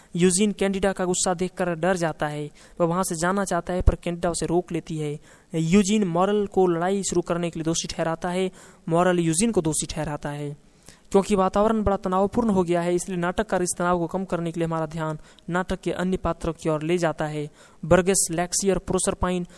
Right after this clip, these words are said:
जो मॉरल के साक्ष लेक्चर में गए, साथ लेक्चर में गए थे, वापस आ जाते हैं।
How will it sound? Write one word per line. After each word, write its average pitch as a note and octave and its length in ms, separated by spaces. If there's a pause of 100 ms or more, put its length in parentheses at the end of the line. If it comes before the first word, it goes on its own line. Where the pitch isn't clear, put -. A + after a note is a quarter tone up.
(160)
जो F3+ 140
मॉरल F#3+ 340
के F#3 200 (360)
साक्ष - 760 (300)
लेक्चर F3 400
में F#3+ 140
गए, D#3+ 180 (120)
साथ F3+ 260 (100)
लेक्चर E3+ 360
में F3+ 120
गए D#3+ 240
थे, D#3 160 (300)
वापस F3 360
आ E3 60
जाते D#3+ 260
हैं। D3+ 240